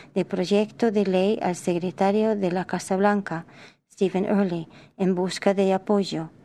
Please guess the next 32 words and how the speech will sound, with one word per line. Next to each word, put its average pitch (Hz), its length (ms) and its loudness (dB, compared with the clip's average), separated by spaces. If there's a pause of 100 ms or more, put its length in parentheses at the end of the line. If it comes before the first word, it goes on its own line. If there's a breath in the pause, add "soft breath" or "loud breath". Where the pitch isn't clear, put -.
(460 soft breath)
En 175 100 0
lugar 175 280 2
de 180 260 2
esto, 240 400 -2 (180)
Early 226 420 2
archivó 196 680 0 (140)
el 208 180 -4
proyecto 190 680 -2
de 185 140 0
ley 202 340 2 (380 loud breath)
sin 214 340 2
una 202 300 2
respuesta. 170 800 -8 (520 soft breath)
No 220 220 2
se 220 180 -2
tomó 202 560 0 (120)
ninguna 196 680 2 (220)
acción 202 600 -2 (300 loud breath)
sobre 208 420 2
la 170 140 0
ley 180 380 -2
antes 196 560 -2
de 180 100 -6
que 208 320 -2 (380 loud breath)
la 185 100 -4
sesión 196 520 0
en 175 200 0
mil 185 240 0
novecientos 180 640 -4
treinta 175 440 -2
y 180 100 -4
cuatro 220 580 0